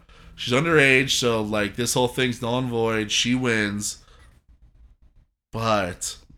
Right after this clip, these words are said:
Barry, being the smart motherfucker, says, "All right, that's fine. We'll litigate this out. She can win. But she's not allowed to get any royalties from any of the stuff that she's done on Motown.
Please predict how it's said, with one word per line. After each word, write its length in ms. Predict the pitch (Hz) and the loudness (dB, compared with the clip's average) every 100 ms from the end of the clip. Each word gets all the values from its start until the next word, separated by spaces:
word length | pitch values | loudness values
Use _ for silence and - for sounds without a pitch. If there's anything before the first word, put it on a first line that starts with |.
| - | -14
Barry, 380 | - 113 113 107 | -2 0 2 0
being 260 | 107 104 98 | -2 -4 -4
the 80 | 90 | -2
smart 420 | - 120 123 110 | -2 2 0 0
motherfucker, 800 | 101 95 - 98 - 90 82 82 - - - - - | -4 -8 -8 -10 -8 -10 -8 -10 -14 -20 -20 -20 -12
says, 640 | - 107 95 95 90 90 - | -6 -2 0 0 -2 -6 -2
"All 140 | 147 | 4
right, 280 | 156 139 131 - | 6 4 0 -6
that's 280 | 117 123 - | -2 0 -2
fine. 540 | - 110 104 107 139 - - - _ | -2 0 2 0 -4 -10 -20 -20 _
We'll 160 | 92 110 | -8 -4
litigate 420 | 117 110 110 107 | -2 -4 -4 -6
this 200 | 107 - | -6 -6
out. 340 | 107 104 113 - | -4 -4 -6 -8
She 240 | - 123 | -6 -4
can 200 | 117 110 | -6 -8
win. 400 | 131 113 104 104 _ _ _ - _ - - | -6 -6 -6 -10 _ _ _ -20 _ -20 -12
But 400 | - 135 113 107 - - _ | 2 4 4 0 -6 -20 _
she's 460 | - - 127 123 127 | -4 -2 0 0 0
not 220 | 131 147 | 2 4
allowed 380 | 143 131 120 117 | 4 2 2 0
to 180 | 110 - _ _ - 104 - - - - | -8 -10 _ _ -18 -16 -16 -20 -20 -14
get 220 | - 110 - | -4 -4 2
any 300 | 120 160 226 | 4 6 6
royalties 880 | 175 127 95 73 - 62 - - - - _ - | 6 4 2 -4 -10 -14 -10 -10 -12 -18 _ -20
from 200 | - 107 - | -8 -8 0
any 220 | 135 170 | 4 4
of 60 | 185 | 4
the 80 | 180 | 2
stuff 320 | - 139 123 | 4 2 2
that 140 | 113 | -2
she's 200 | - 117 | -4 -4
done 220 | 107 120 123 | -2 0 0
on 100 | 120 | 0
Motown. 580 | 123 123 143 151 175 | -2 0 2 2 0